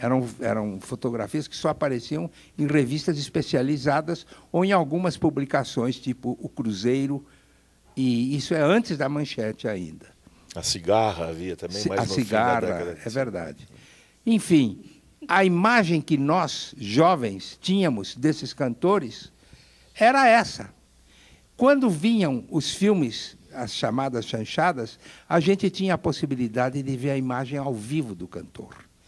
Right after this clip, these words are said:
Speaker 1: Ou seja, aquela figura, como eles mostravam as suas canções, como eles se exibiam em público nos auditórios das emissoras de rádio.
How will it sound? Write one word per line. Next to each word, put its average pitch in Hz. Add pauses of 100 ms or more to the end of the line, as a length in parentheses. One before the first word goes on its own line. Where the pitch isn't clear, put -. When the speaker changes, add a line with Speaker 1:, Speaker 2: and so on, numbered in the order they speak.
(360)
Speaker 1:
Ou 160
seja, 143
aquela 147
figura, 135 (500)
como 208 (240)
eles 165 (840)
mostravam 175
as 110
suas 127
canções, 104 (400)
como 226
eles 214
se 185
exibiam 156
em 131
público 117 (340)
nos 156
auditórios 151 (380)
das 127
emissoras 120
de 120
rádio. 104